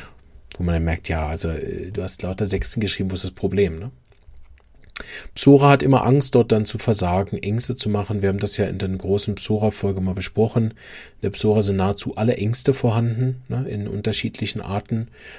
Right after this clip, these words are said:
Vor allen Dingen auch Ängste, die eigentlich gar keinen Grund geben. Also Leute, die sehr gut in, sind in der Schule und sich trotzdem die ganze Zeit Sorgen machen. Wechselt aber immer, ne? Heute die Angst, morgen die Angst, ne?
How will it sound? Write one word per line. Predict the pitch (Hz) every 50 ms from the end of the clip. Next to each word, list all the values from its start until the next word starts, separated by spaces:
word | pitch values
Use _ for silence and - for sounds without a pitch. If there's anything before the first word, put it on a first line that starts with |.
| - -
Vor | - -
allen | 101 101
Dingen | 107 110 110
auch | - 107 107 104 - - -
Ängste, | - 101 104 107 101 - - 110
die | 101 87
eigentlich | 78 95 98 95 - - -
gar | - 98 92 92 92
keinen | - - 196 90
Grund | - 98 - 127 143 -
geben. | - 120 117 113 113 120 113 113 117 -
Also | - - - 92
Leute, | 95 92 92
die | 95 90
sehr | 85 - 110 117
gut | 120 - - -
in, | 98 101 101 101
sind | - - 107 98 -
in | 98 98
der | 98
Schule | 95 - - 107 101 101
und | 95
sich | 87 92 90
trotzdem | - - 104 - - 120
die | 104
ganze | 101 98 - -
Zeit | 101 92
Sorgen | - 92 92 92 92 92
machen. | 87 87 - - 90 90 - - - - - - - - - - - - - - - - - -
Wechselt | - 113 110 - - - 107 -
aber | - 90 92 87 -
immer, | - 80 73
ne? | 80 101 135 127
Heute | 107 101 98 92 90 87
die | 92 107 135 151
Angst, | 82 101 107 101 - - -
morgen | 82 80 82 85 85
die | - 117 127 110
Angst, | 95 95 101 104 104 - - - - - - _
ne? | - 110 127